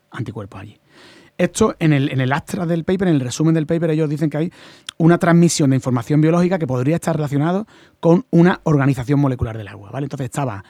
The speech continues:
dejando caer, y esto luego lo bautizó un periodista así, como que el agua tenía memoria, ¿vale? La memoria del agua.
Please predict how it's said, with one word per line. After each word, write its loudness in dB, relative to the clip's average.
dejando 2
caer, -2
y -8
esto -2
luego 0
lo 0
bautizó -8
un -6
periodista -4
así, -8
como -2
que -6
el -2
agua -2
tenía -2
memoria, -10
¿vale? -10
La -8
memoria -6
del -14
agua. -18